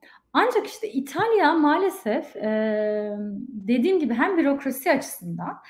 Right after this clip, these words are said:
hem de size verdikleri, şimdi hep maaştan konuşuyor gibi oluyorum ama ben gerçekten bu işleri bulurken tamam yani evet çok güzel fırsatlarım olacak, çok güzel akademide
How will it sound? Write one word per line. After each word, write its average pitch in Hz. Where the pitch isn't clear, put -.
hem 370
de 392
size 302
verdikleri, 339
şimdi 262
hep 392
maaştan 349
konuşuyor 370
gibi 320
oluyorum 370
ama 240
ben 330
gerçekten 381
bu 359
işleri 285
bulurken 330
tamam 381
yani 294
evet 311
çok 262
güzel 294
fırsatlarım 277
olacak, 277
çok 277
güzel 277
akademide 269